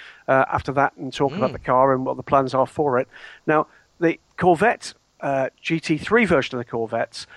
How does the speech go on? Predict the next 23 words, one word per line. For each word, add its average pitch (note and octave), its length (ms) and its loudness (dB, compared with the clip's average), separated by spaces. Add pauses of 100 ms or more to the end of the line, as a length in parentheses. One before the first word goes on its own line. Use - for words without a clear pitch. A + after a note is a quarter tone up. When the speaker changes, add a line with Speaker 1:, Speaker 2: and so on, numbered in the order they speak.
(180)
Speaker 1:
have, D#3+ 300 0 (120)
have D#3 120 2
had G3+ 400 0
a - 60 -8
kind D#3+ 320 -2
of, D3 260 -2 (140)
uh, D#3 140 -6
slightly - 400 -6
difficult G3 420 0
genesis F3 500 -2
simply G#3+ 360 -2
because B2 560 -4 (320)
it's - 180 -12
not F#3 240 2
necessarily F#3+ 600 0
been C3 180 -4
welcomed B2 420 -2
stateside B2+ 680 -2 (320)
because C3+ 260 -4
of C#3+ 100 -6
the C3+ 140 -2
conflicting, B2+ 800 -4 (380)
uh, B2 180 2